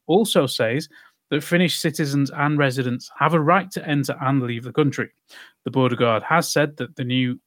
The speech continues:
travel restrictions will reduce the number of passengers coming to Finland by air and sea by about seventy-five percent.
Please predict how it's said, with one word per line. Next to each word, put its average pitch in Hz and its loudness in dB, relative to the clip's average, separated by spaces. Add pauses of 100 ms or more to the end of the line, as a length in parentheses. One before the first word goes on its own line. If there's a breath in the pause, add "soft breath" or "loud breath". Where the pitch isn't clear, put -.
(120)
travel 139 -2
restrictions 131 -4 (140)
will 151 4
reduce 185 2
the 151 2
number 123 2
of 110 -6
passengers 127 -4
coming 214 0
to 165 -4
Finland 113 -4
by 110 0
air 156 0
and 143 -2
sea 135 0
by 139 2
about 156 2
seventy-five 127 -6
percent. 127 -12